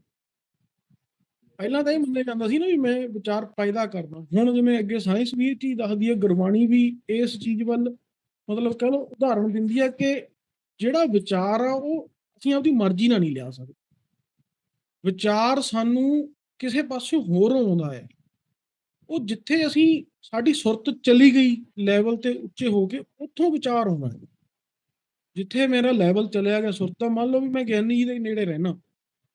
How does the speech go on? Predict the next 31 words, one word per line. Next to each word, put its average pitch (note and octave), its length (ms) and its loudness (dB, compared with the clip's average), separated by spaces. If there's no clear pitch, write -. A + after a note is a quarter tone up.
ਗਿਆਨੀ G3 380 4
ਜੀ B3 220 2
ਜ਼ਿਆਦਾਤਰ G#3 600 -2
ਪੰਥ A#3 400 -8
ਬਾਰੇ A3+ 220 -2
ਸੋਚਦੇ E3+ 440 -2
ਨੇ, D#3 120 -6
ਸੋ - 300 -2
ਉਹ D#4 80 2
ਨੇੜੇ A3+ 280 6
ਰਹਿਣ D4 220 4
ਕਰਕੇ C#4+ 300 0
ਵਿਚਾਰ A3 340 -2
ਉਦਾਂ F#3 280 2
ਦਾ F3+ 100 0
ਰਹਿੰਦਾ E3+ 260 -4
ਹੈ। G3+ 60 -6
ਸੋ A#3+ 140 -4
ਜਿੱਦਾਂ G#3+ 320 -2
ਦੀ D4 100 2
ਸੰਗਤ C4 420 -2
ਆ C#4+ 80 0
ਜਾਂ D4+ 120 -2
ਜਿੱਥੇ C4+ 500 -4
ਮੇਰੀ C4+ 200 2
ਸੁਰਤ C4 260 -4
ਜਾ C4 160 -2
ਕੇ C4 140 -4
ਚਲੀ B3+ 380 4
ਗਈ, A#3+ 240 0
ਉਹਨੇ E4+ 300 -2